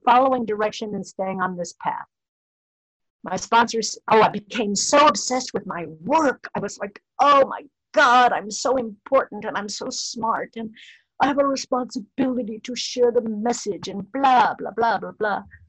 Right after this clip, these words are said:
And my sponsor said, "You are on a dry drunk. You must give up some of this work or you are going to regain your weight. You're going to slip again." So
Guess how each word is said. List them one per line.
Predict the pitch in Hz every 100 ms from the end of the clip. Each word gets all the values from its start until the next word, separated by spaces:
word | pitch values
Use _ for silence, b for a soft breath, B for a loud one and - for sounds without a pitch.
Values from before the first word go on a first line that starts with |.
| _ _ _ _ _ _ -
And | 190
my | 190
sponsor | - 220 220 220
said, | - 202 196
"You | 196 190 254
are | 254 196
on | 185
a | 175
dry | 180 190 202 220
drunk. | 208 202 196 190 - -
You | 190
must | 175 196 214 -
give | 202 180
up | 165 -
some | 170 170
of | 165 156
this | 151 -
work | 160 175 196 214 _ _
or | 170 170
you | 175 190
are | 202 175
going | 170 165 160 156 147 - _ _ _ _ _ _ _
to | - 170
regain | 156 202 202 214 208 208
your | 202 196
weight. | 175 160 156 143
You're | 139 143
going | 147 139 139
to |
slip | - - 127
again." | - - - 180 _ _ _ _ _ _ _ _ _ _ _ _ _ _ _ _ _
So | - 226 208 -